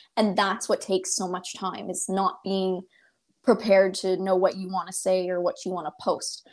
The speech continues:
Um, so that's gotten me a lot faster at it, let's say, because I, when I first started my social medias near the beginning of the pandemic,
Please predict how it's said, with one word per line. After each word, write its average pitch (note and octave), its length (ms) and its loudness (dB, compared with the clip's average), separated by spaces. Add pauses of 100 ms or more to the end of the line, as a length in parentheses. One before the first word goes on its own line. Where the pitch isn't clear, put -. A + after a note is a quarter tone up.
(260)
Um, F#3 320 -2
so - 160 2
that's - 480 0
gotten G3+ 300 0
me G3 140 0
a F#3 60 2
lot E3+ 220 2 (260)
faster - 680 -2
at F#3 140 -2
it, F3+ 120 -2
let's E3+ 220 -4
say, F3+ 180 4
because F#3 240 -6
I, F#3 120 -2
when F#3+ 180 -4
I F3 60 -6
first F#3+ 240 -4
started B3 280 4
my A3 80 0
social G3 380 -2
medias F#3 340 0
near F#3 160 -6
the F#3 60 -4
beginning F3+ 420 -2 (100)
of F3+ 120 -8
the - 80 -14
pandemic, F#3+ 640 0